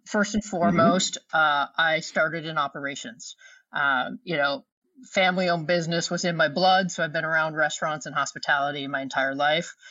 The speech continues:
Speaker 1: Uh, you know, looking back, you know, post-college, I had a brief stop at Applebee's, hardest job in the world, went on to Planet Hollywood. Uh, yeah, so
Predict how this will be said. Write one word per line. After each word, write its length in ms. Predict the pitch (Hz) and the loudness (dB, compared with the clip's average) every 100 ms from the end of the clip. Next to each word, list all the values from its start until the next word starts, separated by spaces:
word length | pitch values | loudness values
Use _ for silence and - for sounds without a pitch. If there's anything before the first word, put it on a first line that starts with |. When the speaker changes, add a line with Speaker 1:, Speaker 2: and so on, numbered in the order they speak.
| - - - | -20 -20 -2
Speaker 1:
Uh, 440 | 156 147 135 131 - - _ _ _ _ _ - | 2 4 2 0 -2 -10 _ _ _ _ _ -2
you 60 | |
know, 80 | 202 | 2
looking 340 | 180 - - 165 | 2 2 0 2
back, 400 | 170 170 170 - | 4 4 0 -10
you 80 | 165 | -6
know, 260 | 156 147 147 | -2 -2 -4
post-college, 960 | - 190 180 - 175 170 165 170 156 - - | -2 -2 -2 0 2 4 2 0 -4 -6 -6
I 60 | |
had 160 | 160 160 | -4 -4
a 20 | |
brief 260 | 143 175 175 | -2 -2 -2
stop 300 | - 160 156 | 0 0 0
at 80 | |
Applebee's, 760 | 147 160 - 170 165 156 165 - _ | 0 -2 -2 -4 -2 -2 -4 -10 _
hardest 400 | - 160 151 143 | -4 -2 -2 -4
job 240 | 170 156 143 | 0 -2 -2
in 60 | |
the 60 | 147 | -10
world, 520 | 147 220 202 185 175 - | -2 2 2 2 -2 -6
went 160 | 160 165 | -2 0
on 160 | 160 | 0
to 80 | 165 | -2
Planet 320 | - 160 147 | -2 0 0
Hollywood. 560 | 165 165 160 170 165 165 - - - - - | 2 0 2 0 0 -4 -12 -20 -20 -8 0
Uh, 280 | 127 127 110 | 2 2 0
yeah, 300 | 160 151 160 | 0 2 2
so 200 | - | -2